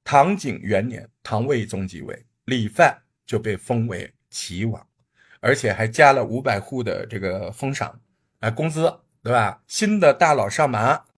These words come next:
那肯定要加封这些哈。那加封完了，第一件事情是什么呢？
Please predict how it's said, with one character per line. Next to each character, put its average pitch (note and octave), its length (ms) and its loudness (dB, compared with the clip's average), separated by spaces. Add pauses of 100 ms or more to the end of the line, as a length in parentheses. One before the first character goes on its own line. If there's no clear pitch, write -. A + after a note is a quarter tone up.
(260)
那 D3+ 180 -2
肯 C3 220 -4
定 E3+ 140 -2
要 C#3 180 4
加 C3+ 240 4
封 C#3+ 220 -6
这 C#3 120 0
些 A2 240 -2
哈。 F3+ 360 0 (380)
那 F#3 120 4
加 G#3+ 180 6
封 A3+ 120 4
完 F3 160 6
了， G3 80 2
第 A#3 180 2
一 C4 60 2
件 A3+ 180 4
事 D3 160 -4
情 A#2 120 -2
是 G2+ 60 -4
什 G2 140 -10
么 F2+ 60 -12
呢？ F2+ 220 -12